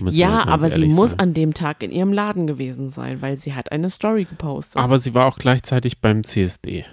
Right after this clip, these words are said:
Speaker 1: Also kann sie auch
Speaker 2: Vorproduziert sein.
Speaker 1: entweder vor oder halt früh gewesen sein,
Speaker 2: Hm.
Speaker 1: damit sie noch zum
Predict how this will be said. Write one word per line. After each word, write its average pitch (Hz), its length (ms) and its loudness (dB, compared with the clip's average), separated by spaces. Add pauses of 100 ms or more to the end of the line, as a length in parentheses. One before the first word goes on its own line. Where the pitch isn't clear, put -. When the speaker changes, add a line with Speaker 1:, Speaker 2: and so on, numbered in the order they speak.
(200)
Speaker 1:
Also 104 280 2 (140)
kann 120 340 2
sie 113 300 0
auch 104 320 4 (320)
Speaker 2:
Vorproduziert 151 880 -4
sein. 160 320 -6 (220)
Speaker 1:
entweder 117 380 2
vor 139 440 4
oder 120 240 6
halt 113 180 4
früh 104 300 0
gewesen 85 460 -4
sein, - 420 -8
Speaker 2:
Hm. 139 200 -12
Speaker 1:
damit 98 320 2
sie 98 120 -2
noch 95 320 0
zum 98 300 -4